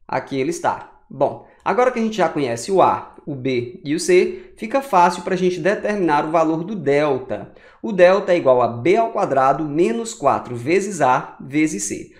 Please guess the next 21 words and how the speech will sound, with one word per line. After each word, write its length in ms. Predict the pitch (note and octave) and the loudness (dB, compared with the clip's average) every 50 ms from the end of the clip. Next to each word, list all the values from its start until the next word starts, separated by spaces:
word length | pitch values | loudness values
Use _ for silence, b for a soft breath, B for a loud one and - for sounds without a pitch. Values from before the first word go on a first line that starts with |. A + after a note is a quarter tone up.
| b b | b b
Vamos 240 | - A3+ B3+ G#3+ G3 | -4 -4 -2 -2 -2
ver 300 | G#3 A3 A3 G#3+ - - | -2 -2 -2 -2 -4 -4
como 280 | - A#3+ C4 C4 B3 | -4 -2 -2 -2 -2
que 80 | - G3 | -4 -2
vai 160 | G3 F#3+ F#3 | -2 -2 -2
ficar 400 | F#3 F#3+ - - E3 E3 E3 D#3+ | -2 -6 -2 2 2 2 2 2
neste 520 | D#3 D3+ D#3 D#3+ E3+ F3+ F3+ F3+ - - | 0 0 2 4 4 2 2 -2 -8 -12
caso. 500 | - - C3+ G#2 D#2+ - - - - - - _ _ _ _ | -6 -4 -2 -2 -2 -4 -6 -10 -16 -18 -20 _ _ _ _
Nós 200 | A#2 C#3 D#3 - | -4 -4 -4 -2
temos 240 | - G#3 G#3 G3 G#3 | -2 -2 0 2 0
aqui 220 | G#3+ G#3+ - C3+ | 0 0 -2 -6
b 520 | A#2+ A#2 A#2+ C3 E3+ F#3+ G#3 A3+ A#3+ - - | -6 -4 0 2 4 4 4 4 0 -2 -2
ao 300 | - D#3 F3 G3 F#3+ - | 0 2 2 0 0 -4
quadrado. 640 | A3 G#3 F3+ B2+ A#2+ A#2+ A#2+ A2+ G#2 G2+ G#2 A#2 A#2+ | -6 -6 -4 -4 -2 0 0 0 0 -2 -4 -6 -6
Neste 300 | C3 D#3 F#3 F3+ - - | -4 -2 -2 -4 -4 -8
caso, 320 | - - A3 A#3+ A3+ B3 | -4 -2 0 0 0 -2
o 20 | A#3 | -4
B 220 | F3+ E3 F#3 F#3+ | 0 2 2 4
vale 280 | F#3 F#3+ F#3 F#3 G#3 G#3+ | 4 4 2 2 2 0
menos 580 | G#3+ G3+ F#3+ F#3+ G3 G3 G3+ G#3+ A#3 G#3+ E3+ | -2 -2 0 0 2 2 2 0 -2 -4 -4
um. 260 | F#3 G3 F3 - B | -2 -2 -2 -2 B